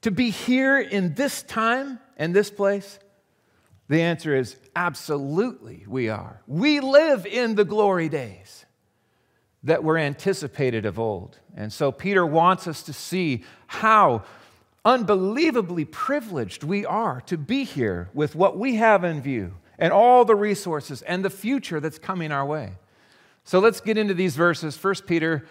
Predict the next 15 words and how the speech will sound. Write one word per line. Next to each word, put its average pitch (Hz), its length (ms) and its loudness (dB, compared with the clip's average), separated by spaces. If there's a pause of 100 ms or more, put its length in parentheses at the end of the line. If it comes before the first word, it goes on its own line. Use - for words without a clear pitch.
(140)
chapter 196 360 4
one, 151 260 0
ten 202 280 -2
through 190 280 -6
thirteen. 117 680 -4 (600)
And, 135 300 0
uh, 135 180 8
we'll 160 80 0
just 185 220 -6
go 185 180 8
verse 160 260 0
by 165 220 4
verse 135 320 -2
here. 131 160 -2
Prophetic 220 720 -2